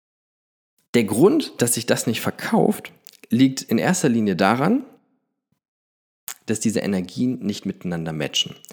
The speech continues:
Das heißt, wenn deine Energie jetzt irgendwo weit oben ist und die von deinem Produkt ist weiter unten, weil du gesagt hast, „Naja, ich mach das jetzt mal ein bisschen günstiger, ich bin ja vielleicht gerade noch am Anfang,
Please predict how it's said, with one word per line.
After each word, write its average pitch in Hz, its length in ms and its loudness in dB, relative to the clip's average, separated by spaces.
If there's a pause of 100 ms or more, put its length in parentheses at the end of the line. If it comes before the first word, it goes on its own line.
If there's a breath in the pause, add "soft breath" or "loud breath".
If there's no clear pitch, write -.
(140 loud breath)
Das - 220 2
heißt, - 260 2 (220 loud breath)
wenn 113 80 4
deine 160 260 4
Energie 135 320 0
jetzt 95 140 0
irgendwo 98 260 -2
weit 76 200 0
oben 143 240 2
ist - 180 2
und - 180 -4
die - 60 -4
von 98 180 -2
deinem 85 140 0
Produkt 107 300 -4
ist - 120 -6
weiter - 240 -2
unten, 180 240 0
weil 78 120 -2
du 92 100 0
gesagt 80 260 -2
hast, 85 120 -4
„Naja, 98 160 0
ich - 120 -4
mach 85 140 -4
das - 160 -14
jetzt - 140 -10
mal 78 80 -4
ein 76 60 -8
bisschen 82 260 -8
günstiger, 87 540 -2
ich - 120 -12
bin 151 140 0
ja 131 100 0
vielleicht 104 420 -4
gerade 101 300 -4
noch 90 220 -4
am - 120 -8
Anfang, 101 540 -2